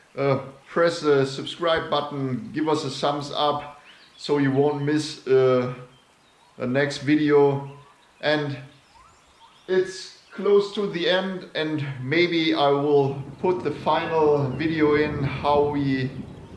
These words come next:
get a monitor lizard and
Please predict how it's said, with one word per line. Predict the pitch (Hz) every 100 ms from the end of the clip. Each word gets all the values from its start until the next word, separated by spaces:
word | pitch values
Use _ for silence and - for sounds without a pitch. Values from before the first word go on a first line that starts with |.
| - - -
get | 156 160
a | 147 135 127 123
monitor | 151 160 151 147
lizard | 143 143 143 139 135 - - -
and | 139 131 127 - -